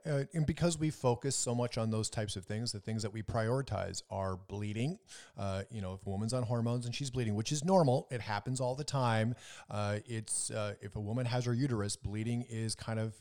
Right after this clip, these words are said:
you know, when you're taking hormone therapy, is kind of par for the course, but we wanna know about it,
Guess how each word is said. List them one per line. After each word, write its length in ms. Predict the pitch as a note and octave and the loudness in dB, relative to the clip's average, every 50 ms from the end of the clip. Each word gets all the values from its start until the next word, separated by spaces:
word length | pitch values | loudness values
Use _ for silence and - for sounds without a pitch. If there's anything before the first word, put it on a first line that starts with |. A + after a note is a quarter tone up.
| - - | -12 -8
you 120 | A2 G#2+ | -6 -4
know, 60 | G2 | -4
when 160 | G2+ G2+ G#2 G#2 | -2 -2 -2 -2
you're 100 | G#2+ G2+ | -4 -4
taking 340 | - - A#2+ - - B2+ | -4 -6 -6 -6 -4 -4
hormone 380 | A#2 G2+ A2+ A#2 A2+ A2 G#2+ G2+ | -2 0 0 0 2 0 0 -2
therapy, 400 | - A#2+ B2+ C3 B2+ - G2+ F#2+ | -2 -2 -4 -4 -4 -4 -6 -6
is 100 | F#2 - | -8 -8
kind 200 | - - G#2 G2+ | -8 -8 -8 -8
of 80 | G2 - | -8 -6
par 240 | - G#2+ G#2 G#2+ | -4 -2 -2 -2
for 140 | G2+ - G2 | -2 -4 -8
the 80 | F2+ F#2+ | -8 -6
course, 440 | - - D3 C3+ A#2 G#2+ - - - - - - - - | -2 2 4 6 6 4 4 0 -4 -8 -16 -12 -2 2
but 80 | B2 | 2
we 100 | A#2+ A#2+ | 4 4
wanna 220 | A#2 G#2+ G#2 G2 G2 | 4 2 2 2 4
know 180 | G2 G2+ G2 | 4 4 4
about 280 | F#2 E2 F2 F2 E2+ D#2 | 4 4 2 0 -2 -4
it, 100 | - | -6